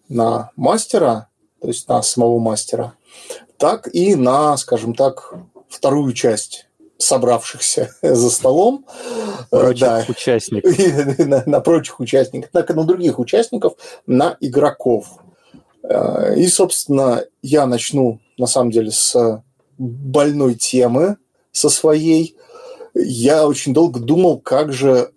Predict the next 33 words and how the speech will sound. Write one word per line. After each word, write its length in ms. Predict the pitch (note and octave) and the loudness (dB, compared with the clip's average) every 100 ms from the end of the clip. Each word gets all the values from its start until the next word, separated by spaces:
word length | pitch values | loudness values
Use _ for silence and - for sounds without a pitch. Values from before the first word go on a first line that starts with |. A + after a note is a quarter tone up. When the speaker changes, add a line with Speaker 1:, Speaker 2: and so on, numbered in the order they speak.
| - | -4
Speaker 1:
э, 380 | C3 B2+ A#2 B2 | 2 2 2 0
мне 320 | A#2 A#2 D3 | 0 2 2
классифицировать, 1120 | D3+ B2 A#2 - B2 - D#3 E3 C3+ A2+ - - | 2 0 0 -2 -4 2 4 4 4 2 -4 -2
ну 100 | C#3+ | 0
вот 160 | A#2 | 0
для 120 | A2+ A2+ | 0 0
себя, 480 | - A#2+ D#3+ G3 G3 _ _ - | 0 0 2 0 -8 _ _ -4
э, 180 | C3 B2 | 0 0
классифицировать, 840 | - F3+ - - E3 E3+ D3+ C3+ - _ _ - | 0 -8 -6 0 2 4 2 -2 -10 _ _ -4
э, 40 | |
отыгрыш 1160 | - - - - - D#3+ D#3 C3 C3+ C3+ - - _ | 0 2 2 0 0 0 0 0 0 0 -8 -16 _
среди 560 | - B2 A#2 A2 C#3 - | -6 -2 0 0 -2 0
игроков. 800 | B2 C3 B2+ - B2+ G#2+ - - _ _ _ | 0 0 0 0 -2 -2 -6 -20 _ _ _
То 100 | C3 | 2
есть, 280 | A2+ - - - _ _ _ - | 2 -2 -14 -20 _ _ _ -2
я 140 | D#3 | 0
не 60 | D3+ | 2
знаю 280 | F3 C3+ | 0 0
вообще, 240 | A2+ - A#2 | 0 -2 -4
как 200 | A#2 A#2 | -4 -2
бы 120 | B2 | 0
это 200 | B2+ B2+ | 0 0
нужно 500 | B2 G3+ G3+ F3 D3 - | 2 2 2 -2 -4 -12
делать 320 | - D3+ C#3+ - | -2 0 0 0
классификацию, 680 | B2+ - - C#3+ B2 - | -4 -4 -2 0 0 0
не 80 | A#2+ | 0
нужно, 360 | E3+ B3 G3+ B2 | 2 2 0 2
но 200 | F3+ G3 | 2 2
я 240 | C3 D3 | 2 0
для 140 | D3 A2+ | 0 -4
себя 440 | - A#2+ D3+ B2+ | -2 2 2 2
какую-то 440 | - A#2+ D3 D3 | -2 -4 -2 0
градацию, 760 | A2 A#2 A2+ C#3+ F#3 - B2+ A2+ | 0 0 2 0 0 0 0 0